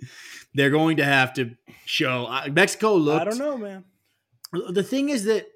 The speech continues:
Speaker 1: Mexico, and I'm not, if you're
Speaker 2: No, I think it's, I
Speaker 1: Mexican
Speaker 2: think it's that
Speaker 1: American, I'm not
Speaker 2: Argentina, it looks suspect, right? I think they've gotta do some soul searching and not let the
Speaker 1: Ye-,
Speaker 2: pressure, Argentina
Speaker 1: yes and
Speaker 2: can't
Speaker 1: no.
Speaker 2: let the
Speaker 1: I
Speaker 2: pressure compound.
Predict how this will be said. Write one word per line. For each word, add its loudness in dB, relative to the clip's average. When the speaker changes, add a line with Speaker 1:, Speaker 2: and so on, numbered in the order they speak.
Speaker 1:
Mexico, -6
and -2
I'm -6
not, -2
if -16
you're -6
Speaker 2:
No, 0
I 2
think -8
it's, -14
I -10
Speaker 1:
Mexican -4
Speaker 2:
think -4
it's -6
that -2
Speaker 1:
American, -4
I'm -6
not -4
Speaker 2:
Argentina, -10
it -14
looks -20
suspect, -18
right? 0
I -6
think -10
they've -2
gotta 0
do -6
some -10
soul -10
searching -10
and -10
not -12
let -6
the -10
Speaker 1:
Ye-, -12
Speaker 2:
pressure, -6
Argentina 0
Speaker 1:
yes 0
and -2
Speaker 2:
can't 2
Speaker 1:
no. 4
Speaker 2:
let 2
the -4
Speaker 1:
I 0
Speaker 2:
pressure -6
compound. -12